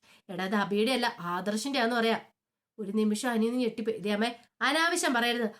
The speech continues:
അമ്മയ്ക്ക് എന്തെങ്കിലും ദേഷ്യവും വൈരാഗ്യം ഉണ്ടെങ്കിൽ അത് ആദർശിന്റെ മേലെ തീർക്ക്, ആദർശേട്ടന്റെ മേലെ തീർക്കാൻ ചെല്ലണ്ട കേട്ടോ" എന്ന് പറയാം. "എടാ, ഇത് ഈ വീട്ടിൽ നീ മാത്രം അറിയാത്തുള്ളൂ, എല്ലാവർക്കും അറിയാം ഇത് നിന്റെ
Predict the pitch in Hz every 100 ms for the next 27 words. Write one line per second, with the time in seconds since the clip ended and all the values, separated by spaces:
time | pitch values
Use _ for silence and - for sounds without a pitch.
0 | - 202 208 226 226 240 254 226 214 220
1 | 269 254 220 233 247 226 240 240 226 -
2 | 202 214 196 208 208 240 247 226 233 220
3 | 214 - 208 202 214 226 240 247 226 240
4 | 233 - _ 320 320 320 311 254 220 226
5 | 220 214 220 240 214 196 - _ _ _
6 | 202 214 196 208 170 - - - 208 214
7 | 226 220 226 247 208 233 233 262 269 226
8 | 226 233 247 208 - 202 208 240 233 -
9 | 262 233 220 - - 214 220 220 214